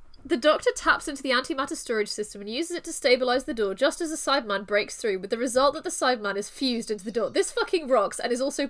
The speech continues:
clearly nicking from Star Wars. It's so <laughs> clearly nicking from Star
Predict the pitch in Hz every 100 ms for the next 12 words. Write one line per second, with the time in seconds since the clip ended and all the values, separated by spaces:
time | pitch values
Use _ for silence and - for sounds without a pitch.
0 | - - 294 277 240 214 214 - 202 202
1 | 190 - 190 175 175 175 - 254 - -
2 | 285 254 - - 247 269 254 247 - 285
3 | - 311 - - - 247